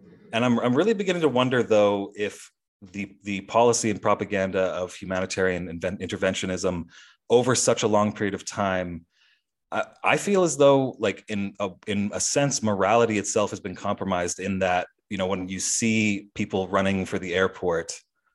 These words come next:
I think a lot of people don't know if that's propaganda trying to trick you into thinking we should go and intervene more,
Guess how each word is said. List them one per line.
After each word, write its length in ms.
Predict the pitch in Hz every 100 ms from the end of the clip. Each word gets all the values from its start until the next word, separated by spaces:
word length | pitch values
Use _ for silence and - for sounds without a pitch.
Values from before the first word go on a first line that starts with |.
| _
I 60 | 95
think 120 | 98
a 40 | 98
lot 160 | 98
of 60 | 98
people 220 | 101 98
don't 300 | - 95 90
know 300 | 95 95 95
if 140 | 90
that's 220 | - 90 -
propaganda 680 | - 95 90 98 107 104
trying 280 | 92 98 92
to 40 |
trick 300 | 92 - 90
you 140 | 95 92
into 200 | 92 -
thinking 400 | - 98 92 95
we 80 | 87
should 140 | 95
go 100 | 95
and 80 | 92
intervene 380 | 85 90 92 90
more, 560 | 104 127 107 101 104